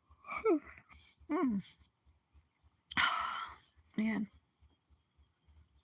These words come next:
I'll try not to fall asleep here, Anya. <laughs>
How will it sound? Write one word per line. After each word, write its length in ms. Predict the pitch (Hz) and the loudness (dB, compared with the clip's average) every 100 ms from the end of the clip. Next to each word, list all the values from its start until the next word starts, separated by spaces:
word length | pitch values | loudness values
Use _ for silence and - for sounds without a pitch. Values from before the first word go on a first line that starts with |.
| _ _ _ _ _ _ _ _ - | _ _ _ _ _ _ _ _ 6
I'll 120 | 285 | 10
try 200 | 294 339 | 12 12
not 160 | 302 262 | 12 12
to 80 | 240 | 10
fall 260 | 240 240 190 | 10 10 10
asleep 380 | - 285 269 | 6 6 6
here, 240 | 285 285 320 | 8 12 12
Anya. 300 | 370 320 359 | 12 12 12
<laughs> 840 | - - 605 - - - - - | 12 12 12 12 12 12 12 6